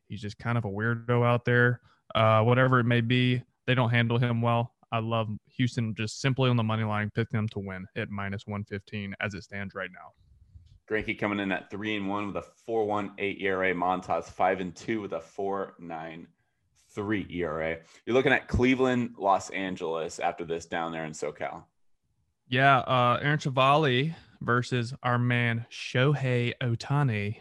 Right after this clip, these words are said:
Speaker 2: Shohei Day, baby.
Speaker 1: Shohei is on the bump. I am actually going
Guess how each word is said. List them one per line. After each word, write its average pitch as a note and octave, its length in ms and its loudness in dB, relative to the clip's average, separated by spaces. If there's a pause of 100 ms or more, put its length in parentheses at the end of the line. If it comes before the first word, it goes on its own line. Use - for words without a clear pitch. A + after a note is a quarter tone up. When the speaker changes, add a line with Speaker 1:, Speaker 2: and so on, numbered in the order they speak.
Speaker 2:
Shohei A3+ 320 8
Day, G#3 200 8
baby. A3 240 8
Speaker 1:
Shohei C#3+ 1000 4
is A#2 240 -2
on B2 240 2
the B2+ 60 2
bump. A#2+ 400 2 (440)
I B2 140 6
am C3 100 6
actually B2+ 420 2
going B2 440 6